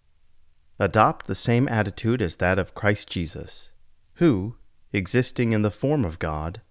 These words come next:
did not consider equality with God as something to be exploited. Instead, he emptied himself by assuming the form of a servant, taking on the likeness of humanity. And when he had come as a man,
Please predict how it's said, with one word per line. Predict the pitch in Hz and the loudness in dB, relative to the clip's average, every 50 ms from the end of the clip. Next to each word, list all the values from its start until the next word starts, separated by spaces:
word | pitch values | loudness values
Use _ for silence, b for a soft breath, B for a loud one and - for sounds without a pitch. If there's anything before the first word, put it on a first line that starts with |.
| _ _ _ _ _ _ _ | _ _ _ _ _ _ _
did | 104 95 | 0 4
not | 92 104 123 139 - - | 4 4 4 2 -2 -4
consider | - 117 113 - - 123 117 117 | -4 -4 -4 0 0 0 0 0
equality | - 104 - - - 147 151 143 110 85 87 | -2 -2 -6 0 2 4 4 4 2 0 -2
with | 85 87 80 - | -4 -6 -10 -4
God | - 87 85 82 82 85 87 - - | -4 -2 0 0 0 -2 -4 -4 -6
as | 101 90 - | -6 -6 -6
something | - - 110 110 - - 117 107 | -2 -2 -2 -2 0 -4 -4 -4
to | - 104 | -6 -6
be | - 104 95 92 | -6 -6 -6 -4
exploited. | 95 101 - - - - - - 135 139 123 95 - 67 - - - _ _ _ - - - - _ _ _ _ - - - _ _ | -6 -8 -8 -8 -12 -8 -4 -4 -2 -2 -2 -4 -6 -10 -14 -16 -20 _ _ _ -20 -20 -20 -20 _ _ _ _ -20 -20 -20 _ _
Instead, | - 123 123 113 - - - 151 147 147 123 | 0 2 2 2 2 0 2 2 2 4 4
he | 113 123 135 | 2 0 2
emptied | - 131 147 156 - 160 143 | 2 0 0 0 0 -2 0
himself | 135 131 123 - - 120 117 131 - - - | 0 -2 -2 0 -2 -2 -2 -2 -6 -2 0
by | 87 87 | 0 0
assuming | 82 80 - - - - 117 113 113 117 110 | 0 -2 -4 -6 -4 -2 0 2 2 2 0
the | 92 | -2
form | - - - 107 104 110 117 117 113 | -4 -2 0 2 2 2 2 2 0
of | 107 107 | -2 -2
a | 110 | -4
servant, | - - - 90 80 78 78 78 76 - - - _ _ _ _ _ _ - _ _ _ _ _ - - | -6 -2 -2 -2 -2 -2 -6 -10 -12 -16 -20 -20 _ _ _ _ _ _ -20 _ _ _ _ _ -20 -8
taking | - 107 95 - 110 117 107 | -4 -4 -4 0 2 2 2
on | 98 95 98 104 101 | 2 2 0 0 0
the | 95 | -2
likeness | 80 80 80 85 85 - 101 87 - - | -2 0 -2 -2 -2 -2 -6 -4 -4 -4
of | 95 - | -6 -6
humanity. | - - 113 98 87 80 78 78 73 71 73 82 - _ - _ _ _ _ _ _ _ _ _ _ _ _ - - - - _ - _ _ _ _ _ _ | -4 -4 -2 -2 -2 -2 -4 -6 -8 -10 -10 -12 -16 _ -20 _ _ _ _ _ _ _ _ _ _ _ _ -20 -20 -20 -20 _ -20 _ _ _ _ _ _
And | - 110 107 | 0 4 6
when | 117 143 135 | 6 6 6
he | 131 143 | 6 4
had | 131 107 - | 2 0 -2
come | - - 175 170 143 | -2 0 2 2 2
as | 85 92 85 80 | 0 0 -2 -4
a | 80 | -6
man, | 78 76 76 73 71 71 80 87 | -8 -8 -8 -10 -10 -10 -12 -14